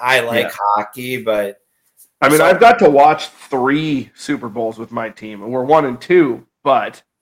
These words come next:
Speaker 2: should be two and one, whatever.
Speaker 1: Yeah, I'm definitely going World Series.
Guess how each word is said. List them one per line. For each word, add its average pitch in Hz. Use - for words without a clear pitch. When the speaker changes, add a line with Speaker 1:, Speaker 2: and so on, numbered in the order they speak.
Speaker 2:
should 139
be 107
two 120
and 110
one, 117
whatever. 107
Speaker 1:
Yeah, 98
I'm 165
definitely 151
going 117
World 95
Series. 90